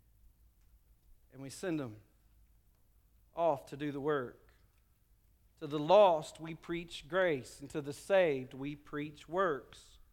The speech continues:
And that's why this isn't working, 'cause this is not the gospel. This is not the power of God unto salvation to all who believe.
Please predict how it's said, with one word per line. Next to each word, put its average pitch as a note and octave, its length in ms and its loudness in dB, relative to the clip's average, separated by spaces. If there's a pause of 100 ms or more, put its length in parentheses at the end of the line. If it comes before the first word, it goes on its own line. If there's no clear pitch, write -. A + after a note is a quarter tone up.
(460)
And C#3 100 -10
that's E3 200 -4
why D#3 140 0
this D#3 300 -4
isn't D3+ 300 -6
working, F3 380 0
'cause C3 160 -8
this C#3+ 180 -8
is C3 120 -14
not C#3+ 220 -4
the B2 80 -16
gospel. A#2 600 -12 (1040)
This G#3 140 -2
is F#3+ 140 -4
not B3+ 340 8
the C4+ 80 -2
power A#3+ 580 8
of F3+ 140 2
God G3 500 8
unto F#3+ 200 -2
salvation G3+ 800 6
to G3+ 100 2
all G3 300 6
who G3 120 0
believe. G3 540 2